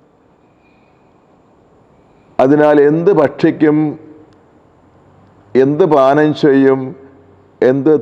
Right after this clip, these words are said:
ധരിക്കും എന്ന് വിചാരിച്ച് നിങ്ങൾ ആകുലരാകേണ്ട. വിജാതീയരാണ് ഇവയെല്ലാം അന്വേഷിക്കുന്നത്.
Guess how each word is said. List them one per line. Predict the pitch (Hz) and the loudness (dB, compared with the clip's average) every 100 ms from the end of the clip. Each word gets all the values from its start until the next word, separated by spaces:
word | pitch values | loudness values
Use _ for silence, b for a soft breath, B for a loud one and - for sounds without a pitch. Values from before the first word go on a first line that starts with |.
| - | -2
ധരിക്കും | 131 131 139 147 151 135 | 0 0 -2 -4 -4 -4
എന്ന് | 123 120 - - - | -2 -4 -4 -8 -6
വിചാരിച്ച് | 120 127 131 135 151 156 156 - - 185 - - _ - | -4 -2 -2 0 -2 -2 -4 -6 -8 -6 -6 -14 _ -12
നിങ്ങൾ | 117 117 120 120 117 - - - | -8 -8 -4 -2 -2 -4 -12 -10
ആകുലരാകേണ്ട. | 107 110 120 127 143 135 113 104 104 101 98 95 98 104 - - _ b b b b _ _ _ _ - | -4 -2 -2 -2 -2 -2 -2 -2 -2 -2 -4 -2 -4 -4 -8 -20 _ b b b b _ _ _ _ -6
വിജാതീയരാണ് | 135 135 160 165 175 170 185 170 127 123 120 | -4 -2 0 0 0 0 0 0 -2 -2 -2
ഇവയെല്ലാം | 117 127 127 120 127 139 123 | -2 -2 -2 -2 -2 -2 -4
അന്വേഷിക്കുന്നത്. | 113 127 143 143 104 92 78 80 | -6 -6 -6 -8 -8 -10 -8 -10